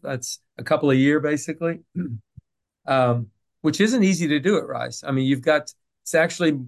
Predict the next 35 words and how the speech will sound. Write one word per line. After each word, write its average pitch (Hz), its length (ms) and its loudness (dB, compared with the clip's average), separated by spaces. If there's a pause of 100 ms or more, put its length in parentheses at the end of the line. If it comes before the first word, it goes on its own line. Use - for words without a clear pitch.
(100)
more 151 200 0
difficult 147 560 -2
because 139 260 -2
the 139 120 -2
academics 143 600 -4
are 131 60 -6
so 131 180 -6
strenuous. 127 560 -4 (560)
<clears throat> - 0 -
But, 147 640 2
uh, 127 200 4 (400)
one 202 200 4
thing 269 160 0
you 202 100 2
did 143 480 0
was 139 240 -4
you 165 80 -10
brought 156 300 -2
the 139 80 -4
first 190 500 -2
conference 160 400 -6
championship 139 540 -6
in 120 100 -2
seventy-five 139 720 0
years 131 520 0 (180)
to 143 100 -4
Rice 131 440 2
when 131 120 -8
you 127 120 -2
all 120 200 2
won 123 140 -2
in 123 100 -4
two - 120 -16
thousand 117 320 -2
fourteen. 135 640 -6